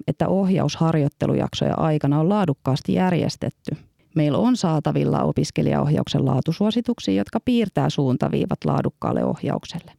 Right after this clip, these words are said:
ja antaa varmasti ajattelemisen aihetta. Ö, kuitenkin jokainen opiskelija on oppijana yksilö ja yksilölliset vaihtelut tulisi osata myös huomioida siellä harjoittelussa.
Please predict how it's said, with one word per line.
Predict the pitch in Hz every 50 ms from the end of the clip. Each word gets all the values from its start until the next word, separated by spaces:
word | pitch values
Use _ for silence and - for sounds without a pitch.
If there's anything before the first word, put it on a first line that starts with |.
| _ _ -
ja | 143 139 170
antaa | 180 175 170 165 156 - -
varmasti | - 175 165 160 160 165 - - - -
ajattelemisen | - 127 127 127 - _ - - - - - - - - - -
aihetta. | - - - 147 - - _ - - - _ _ _ _ _ _ _ - -
Ö, | 170 160 165 -
kuitenkin | 233 240 262 254 - 226 - - -
jokainen | 185 196 - 220 214 190 -
opiskelija | - 185 170 - 214 202 - - - 170 160 156 156 156 156
on | 143
oppijana | 151 156 _ - 165 156 147 147 151 -
yksilö | - 143 139 - - - - 226 220 233 240 - - - - - - - -
ja | 165 165 165 156 156
yksilölliset | - 165 170 - - 185 175 156 151 151 165 175 - -
vaihtelut | 196 196 196 208 180 - - 113 107 - - -
tulisi | - 135 127 143 - -
osata | 143 156 160 143 143 135
myös | 151 165 170 165 160 - - -
huomioida | 127 123 127 - 147 135 131 -
siellä | 156 - - - 139 151
harjoittelussa. | 156 147 - - - - - - _ - - - - - - - - -